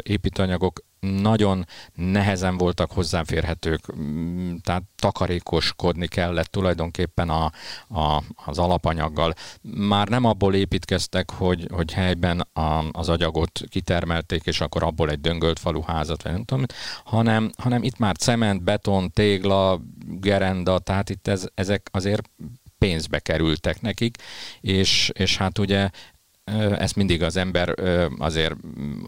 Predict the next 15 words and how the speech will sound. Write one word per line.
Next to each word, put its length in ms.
alaposan 460
meggondolja, 680
hogy, 320
hogy, 360
hogy 120
mibe 240
kerül 360
egy 160
ilyen 260
komoly 320
beruházás, 640
de 360
éppen 340
ezért, 580
ö, 340